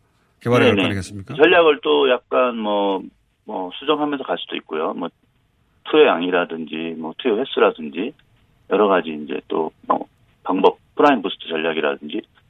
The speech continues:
Speaker 2: 좀 더 다양한 전략을, 어, 저희가 이제 고민해 볼 수 있습니다.
Speaker 1: 그러니까 좀 늦는다고 해서 우리가
Speaker 2: 네.
Speaker 1: 어, 그렇게 걱정할 일은 아니고.
Speaker 2: 네, 네.
Speaker 1: 지금 우리 정부의 지원과 예산은 충분한가요?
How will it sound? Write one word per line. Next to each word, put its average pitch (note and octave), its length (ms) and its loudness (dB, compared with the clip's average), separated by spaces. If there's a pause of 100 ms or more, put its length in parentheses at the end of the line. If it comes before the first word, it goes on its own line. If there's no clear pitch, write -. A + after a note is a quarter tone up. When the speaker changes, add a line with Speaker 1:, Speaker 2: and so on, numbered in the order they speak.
(140)
Speaker 2:
좀 - 140 0
더 D3+ 80 4
다양한 A2 380 6
전략을, F2+ 520 0 (360)
어, E2+ 240 -6
저희가 E2 440 -4
이제 D2+ 180 -8
고민해 G2+ 320 0
볼 C3 140 4
수 - 80 -8
있습니다. - 340 -12 (960)
Speaker 1:
그러니까 B2 240 0
좀 D#3+ 220 2
늦는다고 C#3 480 4
해서 A2+ 480 -2 (100)
우리가 A2 340 0 (100)
Speaker 2:
네. F#2 300 2 (800)
Speaker 1:
어, A2 100 0
그렇게 A2 160 -6
걱정할 C#3 340 2
일은 B2 180 4
아니고. G2 500 0 (640)
Speaker 2:
네, E2+ 320 -2
네. C#2+ 160 -10 (400)
Speaker 1:
지금 G3 400 4
우리 G3+ 420 2
정부의 G3+ 840 4
지원과 F#3 380 2
예산은 F3+ 280 2
충분한가요? G3+ 600 0